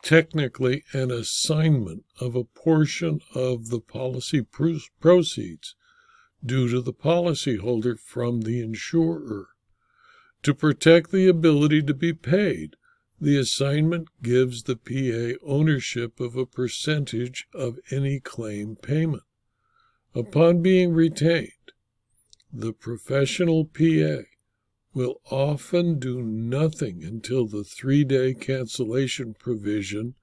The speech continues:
most states require be in every P A contract. Then, whether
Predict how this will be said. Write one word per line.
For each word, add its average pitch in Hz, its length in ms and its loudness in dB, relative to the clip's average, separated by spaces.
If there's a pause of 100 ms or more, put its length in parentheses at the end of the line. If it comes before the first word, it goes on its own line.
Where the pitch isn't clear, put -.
(420)
most 117 380 -2
states 127 480 0
require 120 720 -4 (720)
be 123 220 2
in 117 100 0
every 123 320 0
P 107 400 -4
A 104 160 -4
contract. 156 640 0 (800)
Then, 147 480 2 (180)
whether 127 420 0